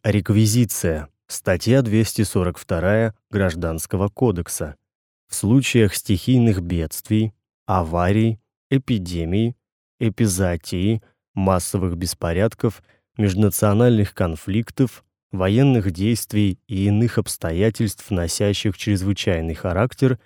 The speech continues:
имущество в интересах общества по решению государственного органа может быть изъято у собственника в порядке и на условиях, установленных законом, с выплатой ему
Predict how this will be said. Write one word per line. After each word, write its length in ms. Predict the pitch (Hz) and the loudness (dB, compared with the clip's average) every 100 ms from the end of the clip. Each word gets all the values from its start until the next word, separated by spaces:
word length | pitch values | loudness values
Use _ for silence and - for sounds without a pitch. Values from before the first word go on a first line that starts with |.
| _ _ _ | _ _ _
имущество 720 | - 95 123 147 147 - 120 104 | -4 0 0 0 -2 -2 0 2
в 100 | 101 | 0
интересах 640 | 95 104 101 - 95 - | 0 2 2 0 -4 -4
общества 540 | 87 - 127 - 117 | -10 -6 -8 -4 -4
по 160 | 117 - | -2 0
решению 640 | 98 95 - 107 101 98 - | -2 -2 0 2 2 0 -2
государственного 920 | 104 98 - 110 101 90 - 95 85 82 | -4 -4 -4 -2 0 0 -2 -2 0 0
органа 560 | 120 135 120 117 104 - _ _ _ | 2 4 4 4 2 -4 _ _ _
может 340 | 98 110 95 95 | 2 2 2 0
быть 300 | 95 101 110 | 0 2 2
изъято 540 | 95 101 104 90 87 | 2 2 2 0 -4
у 120 | 80 | -6
собственника 800 | - 120 120 - 120 113 120 107 _ _ _ | -2 -2 -2 0 2 2 0 -2 _ _ _
в 140 | - | -4
порядке 640 | - 90 101 117 - 104 | 0 2 2 0 0 0
и 160 | 104 113 | 0 0
на 160 | 101 90 | 0 0
условиях, 720 | 82 104 110 110 107 98 - | -2 0 2 4 4 2 -2
установленных 840 | 107 - 107 85 95 95 98 98 92 | -10 -4 -2 0 0 0 0 0 0
законом, 720 | 104 107 - 127 87 76 71 _ _ _ - | -2 -4 0 0 0 -4 -12 _ _ _ -12
с 140 | - | -6
выплатой 560 | 98 104 90 95 - 87 | 0 0 0 -2 -2 -4
ему 440 | 82 85 110 131 | -2 2 2 2